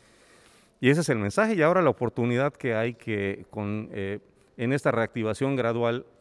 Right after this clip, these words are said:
donde todavía tenemos poca ocupación, es una muy buena oportunidad. Hay buenas tarifas de avión, muy buenas promociones de hoteles y poca gente también. Entonces es una buena oportunidad.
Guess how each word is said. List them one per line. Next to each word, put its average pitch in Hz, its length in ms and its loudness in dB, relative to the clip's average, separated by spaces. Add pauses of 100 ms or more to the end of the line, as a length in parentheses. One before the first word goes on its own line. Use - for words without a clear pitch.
(1120)
donde 110 280 0
todavía 123 360 2
tenemos 120 400 -4
poca 120 280 -2
ocupación, 131 600 -4
es 170 100 -4
una 160 140 2
muy 143 120 2
buena 147 180 2
oportunidad. 92 520 -6
Hay 98 60 -4
buenas 120 260 -6
tarifas 107 380 -2
de 95 80 -4
avión, 120 520 -2
muy 127 140 0
buenas 117 320 -2 (180)
promociones 104 540 -2
de 98 60 -2
hoteles 127 540 -4
y 127 60 -8
poca 147 300 -2
gente 151 320 -2
también. 95 400 -6
Entonces 113 400 -8
es 127 120 -6
una 139 160 0
buena 117 200 0
oportunidad. 90 520 -6